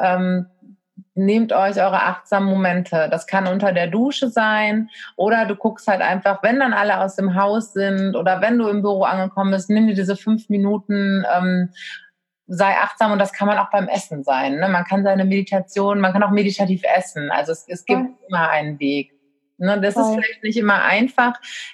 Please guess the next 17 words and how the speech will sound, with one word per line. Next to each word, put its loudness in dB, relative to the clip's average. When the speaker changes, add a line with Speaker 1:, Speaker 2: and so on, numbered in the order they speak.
Speaker 1:
den 4
für 0
sich -2
zu -6
etablieren 2
und -8
in -10
den -4
Alltag 0
so -2
einzubinden. -2
Wenn 0
die 0
Gewohnheit 0
aber 2
installiert 0
ist, -2